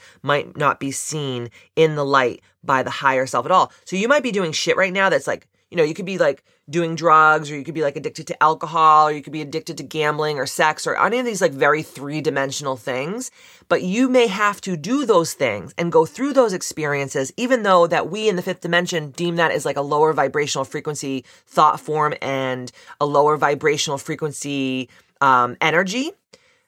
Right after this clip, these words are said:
You might have to do that shit to get to the fifth dimension, 'cause those terrible things that you're doing to yourself and your physical body and your meat puppet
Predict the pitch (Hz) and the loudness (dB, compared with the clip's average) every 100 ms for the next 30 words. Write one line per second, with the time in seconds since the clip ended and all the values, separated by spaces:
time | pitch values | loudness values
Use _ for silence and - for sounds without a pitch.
0 | _ 185 247 269 262 247 247 240 196 208 | _ -2 2 2 2 0 -4 -4 -4 -2
1 | 269 262 - 220 175 196 165 233 240 233 | 2 2 2 -2 -2 -6 0 0 0 -4
2 | 214 - 196 240 247 180 175 151 196 247 | -4 -4 0 0 -2 -2 -4 0 2 4
3 | 262 - - 214 226 196 185 214 196 185 | 2 -6 -2 0 2 0 -2 -4 -2 -4
4 | 165 202 262 226 190 160 160 151 160 151 | -2 -2 -2 -2 -4 0 2 0 -2 -4
5 | 143 - 165 135 139 135 135 123 120 160 | -4 -6 -6 -4 -4 0 2 2 2 -4
6 | 143 135 135 - 139 147 175 | -6 -6 -8 -4 -2 0 -2